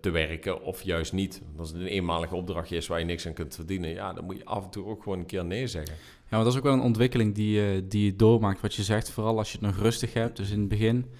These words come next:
Speaker 2: dan ben je heel erg geneigd om alles aan te nemen. En ik denk dat het goed is, want dan leer je ook gewoon alle typen en alle soorten klanten kennen. Je leert verschillende branches een beetje kennen. Maar op een gegeven moment, als je het inderdaad wat drukker krijgt, dan, dan moet je keuzes gaan maken en dan moet je ook af en toe nee verkopen.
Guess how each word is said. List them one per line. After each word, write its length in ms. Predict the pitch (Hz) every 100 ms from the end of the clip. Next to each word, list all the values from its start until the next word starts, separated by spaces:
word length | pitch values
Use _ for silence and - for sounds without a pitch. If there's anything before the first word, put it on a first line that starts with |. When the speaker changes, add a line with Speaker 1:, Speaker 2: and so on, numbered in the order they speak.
| - - -
Speaker 2:
dan 80 | 98
ben 100 | 107
je 60 | 110
heel 220 | 110 120
erg 160 | 113
geneigd 300 | - 110 107
om 80 | 110 -
alles 260 | 120 107
aan 200 | 98 113
te 80 | 117
nemen. 260 | 117 117 127
En 40 |
ik 40 | 110
denk 160 | 123 127
dat 120 | 113
het 100 | 104
goed 240 | - 123
is, 160 | 120 -
want 140 | 107
dan 100 | 110
leer 200 | 107 113
je 120 | 110
ook 120 | 110 -
gewoon 240 | 107 104 - - - _ - -
alle 340 | 117 113 107 -
typen 300 | - 127 120
en 120 | 110
alle 200 | - 113
soorten 380 | 110 117 113 -
klanten 320 | 113 110 -
kennen. 340 | - 120 120 117
Je 60 |
leert 200 | 107 104
verschillende 400 | - - 104 98
branches 380 | 98 107 117 113
een 80 | 113
beetje 280 | 110 110 -
kennen. 320 | 107 101 98 - - - - -
Maar 160 | - 95
op 60 | 101
een 60 |
gegeven 220 | 113 139
moment, 240 | 120 104 -
als 140 | 107
je 60 | 107
het 120 | -
inderdaad 300 | 107 107 104
wat 120 | 107
drukker 260 | 104 120 123
krijgt, 320 | - 101 95
dan, 260 | 104 104 95
dan 200 | 107 110
moet 180 | 131 127
je 60 |
keuzes 340 | - 123 127 -
gaan 140 | 104
maken 280 | 95 98 -
en 60 |
dan 100 | 104 104
moet 180 | 123 123
je 60 |
ook 120 | 110
af 160 | - 104
en 60 | 104
toe 140 | 104
nee 180 | 104 113
verkopen. 460 | 104 92 92 98